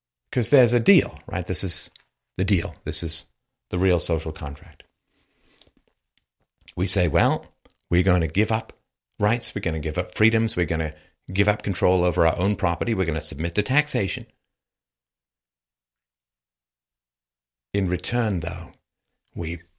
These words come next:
better damn well get justice. You can have the power to compel us. But in return,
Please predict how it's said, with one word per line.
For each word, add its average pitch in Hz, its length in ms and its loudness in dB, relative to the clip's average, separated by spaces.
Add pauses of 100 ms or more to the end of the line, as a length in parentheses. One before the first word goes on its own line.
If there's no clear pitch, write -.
(140)
better 90 420 -4 (280)
damn 85 320 0
well 78 300 -8
get - 280 -8
justice. - 560 4 (4000)
You 240 380 10
can 254 160 8
have 226 160 6
the 180 80 -2
power 156 640 6 (840)
to 147 160 8
compel 135 420 6
us. - 380 2 (1500)
But 90 140 0
in 87 120 4
return, 82 640 -4